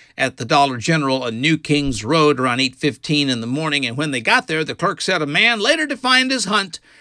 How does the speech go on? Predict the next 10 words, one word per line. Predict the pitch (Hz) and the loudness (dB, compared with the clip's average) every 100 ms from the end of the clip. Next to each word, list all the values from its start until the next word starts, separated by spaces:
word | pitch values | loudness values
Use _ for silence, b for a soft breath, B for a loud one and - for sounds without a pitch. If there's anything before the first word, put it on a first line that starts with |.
| b b | b b
brandished | 113 196 240 233 190 - | -2 0 0 0 -2 -2
a | |
knife | 226 170 156 147 - | -2 0 0 0 -6
and | - 131 165 | -4 -4 -2
a | |
gun | 165 143 170 156 143 147 143 _ - | -6 -4 -2 -2 -2 -6 -10 _ -6
before | 175 160 147 | -4 -2 -2
demanding | 135 131 107 113 131 | -2 -2 -2 -4 -4
money. | 131 87 - b b | -4 -4 -12 b b
Now, | b 147 123 | b -2 -2